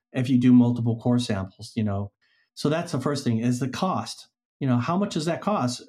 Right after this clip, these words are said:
Who is gonna, who is gonna do the core sampling? Where's the equipment gonna come from logistically? How are you gonna get it there? And then who's gonna process and test that core sample stuff after?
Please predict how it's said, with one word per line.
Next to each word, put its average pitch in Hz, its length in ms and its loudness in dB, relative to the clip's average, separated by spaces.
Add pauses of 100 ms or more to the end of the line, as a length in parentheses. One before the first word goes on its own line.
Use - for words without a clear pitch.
(160)
Who 156 240 0
is 180 100 0
gonna, 143 400 0 (100)
who 151 140 0
is 160 80 -2
gonna 156 180 0
do 139 160 0
the 151 120 0
core 123 220 0
sampling? 120 520 0
Where's 143 220 0
the 143 80 0
equipment 143 340 -4
gonna 123 200 2
come 117 240 0
from 117 200 0
logistically? 110 720 0
How 120 100 0
are 135 40 0
you 135 80 -2
gonna 127 180 2
get 135 200 0
it 139 180 -2
there? 104 320 -4 (420)
And 127 160 2
then 143 140 2
who's 147 200 0
gonna 139 180 0
process 139 500 -2
and 120 120 0
test 143 260 -2
that 123 120 0
core 120 140 0
sample 117 320 -2
stuff 110 260 -2
after? 123 500 -4